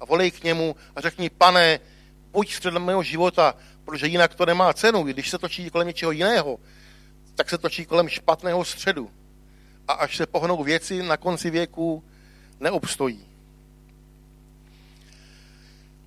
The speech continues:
Takže to je moje letní kázání. Snad vás povzbudilo, to bylo mým cílem, povzbudit vás, že vyhlížíme dobré věci, že vyhlížíme invazi Boží vlády do našich životů,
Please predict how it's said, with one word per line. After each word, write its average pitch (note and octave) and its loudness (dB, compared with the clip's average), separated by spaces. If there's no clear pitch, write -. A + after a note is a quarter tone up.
Takže - 0
to F3+ 2
je F#3+ 10
moje F#3 8
letní F3+ 4
kázání. D3+ 4
Snad E3 -4
vás G3 -2
povzbudilo, E3 0
to D3+ -6
bylo E3 0
mým E3+ -6
cílem, D#3+ 0
povzbudit F3 -4
vás, D#3+ 6
že - -8
vyhlížíme E3 -4
dobré F3 2
věci, F3 -4
že B2+ -10
vyhlížíme D#3+ -6
invazi E3+ -2
Boží D3+ -6
vlády D3+ 8
do D3+ 2
našich D3+ 2
životů, D#3 0